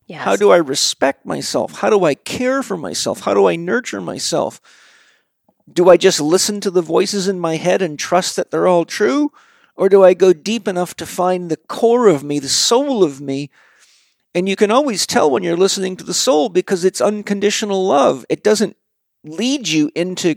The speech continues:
Speaker 2: more shame, blame, judgment, guilt.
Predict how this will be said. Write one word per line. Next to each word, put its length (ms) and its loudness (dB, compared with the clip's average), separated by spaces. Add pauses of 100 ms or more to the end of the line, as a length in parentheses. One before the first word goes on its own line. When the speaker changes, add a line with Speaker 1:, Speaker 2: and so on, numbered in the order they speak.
(140)
Speaker 2:
more 560 0
shame, 540 -2
blame, 420 -4
judgment, 540 2 (160)
guilt. 400 2